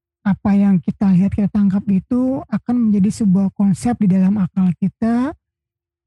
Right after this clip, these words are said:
dan kita mampu ini ya, mencernanya, menalarnya, karena apa yang kita lihat,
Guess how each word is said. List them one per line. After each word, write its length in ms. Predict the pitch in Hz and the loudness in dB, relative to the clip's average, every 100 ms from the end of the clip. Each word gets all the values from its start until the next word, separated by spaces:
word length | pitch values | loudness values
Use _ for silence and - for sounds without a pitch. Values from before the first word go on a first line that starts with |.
| - | -2
dan 240 | 196 202 202 | 0 0 -2
kita 320 | - - 240 | -6 -4 -2
mampu 640 | 240 208 202 - 247 240 233 - | 0 0 0 -2 -2 -2 -6 -4
ini 300 | 233 233 180 | -2 0 2
ya, 80 | 170 | 2
mencernanya, 760 | 175 180 214 190 196 185 214 233 | 2 0 -2 0 0 2 0 0
menalarnya, 960 | 214 202 190 185 180 185 208 240 285 349 _ _ _ _ _ _ _ _ _ _ _ _ | 0 2 2 2 2 2 2 0 -4 -8 _ _ _ _ _ _ _ _ _ _ _ _
karena 400 | 190 190 240 262 - _ | -2 0 -2 -4 -8 _
apa 240 | 214 - 220 | -8 -4 -2
yang 500 | 214 208 208 208 226 - _ _ _ _ _ | 0 0 0 0 -4 -10 _ _ _ _ _
kita 560 | 220 240 214 208 226 - _ | -8 -4 -2 -2 -2 -8 _
lihat, 640 | 226 226 - 226 208 208 | -4 -2 -2 -2 0 -2